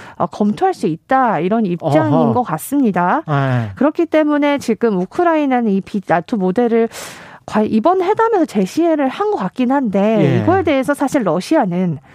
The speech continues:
Speaker 2: 어.
Speaker 1: 선뜻 받아들이기에는 러시아 입장에서
Speaker 2: 그렇죠.
Speaker 1: 얻어가는 게 없지 않습니까?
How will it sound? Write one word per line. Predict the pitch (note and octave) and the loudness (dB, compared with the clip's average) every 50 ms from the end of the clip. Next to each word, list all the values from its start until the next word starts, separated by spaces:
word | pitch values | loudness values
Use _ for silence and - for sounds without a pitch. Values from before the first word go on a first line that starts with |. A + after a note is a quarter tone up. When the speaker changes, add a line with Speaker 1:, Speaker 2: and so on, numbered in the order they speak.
| - - | -12 -6
Speaker 2:
어. | C3+ B2+ B2 A2+ | -2 -2 0 0
Speaker 1:
선뜻 | G#2 A4+ - - C#5+ - | 0 -2 0 0 -2 -2
받아들이기에는 | - - - F#3 - B3+ C#4 - C#4+ B3 A3+ F#3+ - F#3+ F3+ F3 D#3+ F#3 G#3+ G3 D#3+ D#3 _ | -4 -10 -6 -2 0 0 2 2 0 0 -2 -2 -2 -4 -2 -2 0 0 0 0 -2 -4 _
러시아 | - F#3+ G3+ G#3 - E3+ E3 | -2 -2 -2 0 0 2 2
입장에서 | D#3 E4 D#4 - E4+ | 2 2 2 2 0
Speaker 2:
그렇죠. | D4+ C3+ - F3 | 0 2 0 0
Speaker 1:
얻어가는 | F#3+ F#3+ - D4 D#4 D#4+ D4+ D4+ D4 | 0 2 0 0 0 0 -2 -2 -2
게 | C#4 B3+ | -2 -2
없지 | F3 - - - | -4 -4 -4 -4
않습니까? | F3 D#3 E3+ - F3+ E3+ E3 D#3 - - D3+ D#3 D3+ D3+ D#3+ | -4 -4 -4 -6 -6 -6 -6 -8 -8 -8 -8 -6 -6 -8 -10